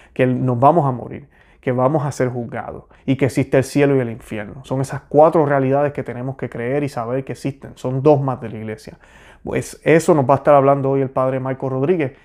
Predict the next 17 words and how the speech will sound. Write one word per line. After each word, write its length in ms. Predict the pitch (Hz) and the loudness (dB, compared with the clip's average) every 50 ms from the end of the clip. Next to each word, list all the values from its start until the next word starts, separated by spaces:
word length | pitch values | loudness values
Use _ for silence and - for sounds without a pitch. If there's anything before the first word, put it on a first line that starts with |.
| _ _ _ - | _ _ _ -6
Y 60 | - | -2
yo 120 | 120 131 | 0 2
quería, 220 | 123 143 147 156 - | 4 4 4 6 6
pues, 140 | - 147 135 | 4 4 4
recordárselos 640 | 139 131 143 135 123 139 151 170 165 175 147 131 | 2 2 2 2 4 4 4 4 2 0 -4 -4
porque, 320 | - - 131 120 - - 120 | -4 -6 -8 -8 -8 -8 -8
lamentablemente, 960 | 123 120 127 123 120 - 131 131 139 147 156 165 180 185 175 - 143 147 143 - _ _ _ _ _ | -6 -6 -8 -8 -4 -2 -2 0 0 0 0 0 0 0 0 -2 -4 -4 -4 -8 _ _ _ _ _
a 80 | - 127 | -2 0
veces 240 | 127 123 - 151 | 0 2 2 4
la 160 | 151 156 147 139 | 6 6 6 6
m-, 280 | 135 135 135 135 135 | 6 2 0 -2 -2
Santa 400 | - - 131 135 143 - 175 170 | -2 0 0 0 2 2 2 2
Misa 380 | 165 147 135 - - 147 143 - | 2 2 -2 -2 -2 -4 -4 -2
lo 240 | - 139 135 135 131 | -2 0 0 0 0
que 120 | 131 123 | -2 -6
se 160 | - - 131 127 | -8 -6 -8 -6
vuelve 580 | 123 127 131 139 143 139 139 156 156 151 151 | -4 -2 0 0 2 0 0 -2 -4 -4 -6